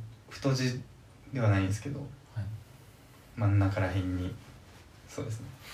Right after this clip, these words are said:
Speaker 2: がちょっと気になる。
Speaker 1: ちょっと気になりますね。
Speaker 2: でも外で使うわけじゃないですもんね。
Speaker 1: 外で使うわけではないですね。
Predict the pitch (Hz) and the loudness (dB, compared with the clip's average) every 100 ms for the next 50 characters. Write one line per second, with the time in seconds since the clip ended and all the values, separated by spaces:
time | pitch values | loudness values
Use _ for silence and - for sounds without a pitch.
0 | - - - - 120 117 110 113 - 104 | -18 -18 -18 -10 0 0 0 -4 2 2
1 | 98 92 120 127 - - - 117 104 95 | 2 -4 -8 -12 -14 -14 -10 -4 2 2
2 | 90 90 87 - - - - - - 135 | 2 0 -4 -8 -14 -14 -20 -20 -4 0
3 | 156 202 214 120 110 - 135 131 110 107 | 4 8 10 10 6 4 6 8 6 4
4 | 107 104 95 87 98 - 147 151 135 101 | 4 2 -2 -6 -6 -6 -6 -2 4 4
5 | 92 - - 98 95 107 113 110 110 - | 4 -4 -2 0 0 -2 -2 -2 -4 -6
6 | - | -10